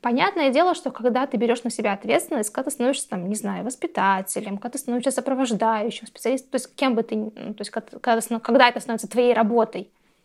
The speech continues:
ты, э, не можешь сказать: «Ой, вы знаете, я это,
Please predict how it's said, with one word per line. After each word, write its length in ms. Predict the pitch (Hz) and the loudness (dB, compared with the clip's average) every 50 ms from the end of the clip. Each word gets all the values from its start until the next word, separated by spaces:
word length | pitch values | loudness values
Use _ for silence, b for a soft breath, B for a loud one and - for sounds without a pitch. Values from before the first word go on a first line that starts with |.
| _ _ _ | _ _ _
ты, 500 | - 233 233 240 240 233 226 214 - - - | 0 2 4 4 4 4 2 2 0 -2 -6
э, 160 | 220 202 190 | -6 -4 -2
не 120 | 196 208 220 | 0 2 2
можешь 320 | 226 226 220 202 185 - | 2 2 2 0 -4 -8
сказать: 360 | - - - 208 190 202 196 - | -8 -10 -10 -8 -6 -6 -4 -4
«Ой, 100 | - 202 | -2 -2
вы 80 | 208 214 | -2 0
знаете, 520 | 208 240 285 330 320 - - - - 208 - b b b b b b b b b b b b b b b b | 0 2 2 2 2 0 -2 -8 -8 -8 -10 b b b b b b b b b b b b b b b b
я 400 | 233 220 214 202 196 196 190 175 | -4 -4 -2 -2 -2 -4 -4 -8
это, 220 | 165 _ - 220 | -8 _ -18 -20